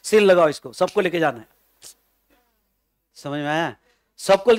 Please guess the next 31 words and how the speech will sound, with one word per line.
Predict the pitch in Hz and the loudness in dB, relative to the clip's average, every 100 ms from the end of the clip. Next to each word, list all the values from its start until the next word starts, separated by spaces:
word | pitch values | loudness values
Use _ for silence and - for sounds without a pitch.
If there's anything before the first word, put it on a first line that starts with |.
| 220 202 | 2 0
रिकॉर्ड्स | 196 226 247 247 | 2 6 4 4
को, | 233 | 0
पांच | 208 196 208 | 2 2 4
साल | 208 | 0
के | 202 202 | 0 -2
रिकॉर्ड्स, | 190 196 196 | 0 0 0
ये | 196 | -4
फाइल, | - 170 180 185 185 | -2 0 0 0 0
लेजर | 175 180 180 185 | -2 -2 0 0
वगैरह | 160 160 175 180 | 0 -2 -4 -4
सब, | - 240 | -6 -8
सब, | - 233 | -6 -6
सब | - 220 | -6 -4
जमा | 190 175 160 | -2 -2 -4
किए। | 160 135 _ - - | -4 -8 _ -18 -4
कंप्यूटर | 175 180 196 | -2 0 0
हो | 190 | 0
गए | 190 | 0
तो | 190 190 | -4 -4
प्रिंट | 190 190 | -4 0
आउट | 190 170 | -2 -2
निकालो | 175 165 | -4 -4
सबकी, | 151 151 - 110 _ _ _ _ _ _ - | -4 -10 -16 -20 _ _ _ _ _ _ -4
सबके | 170 170 | -2 2
हार्ड | 180 180 | 4 4
ड्राइव्स | 180 196 190 | 4 0 0
में | 190 196 196 - | -2 -2 -2 -6
ये | - 180 | -6 -2
लो | 185 175 | -2 0
कॉपी | 180 185 190 | 0 0 -2
करो, | 160 | -4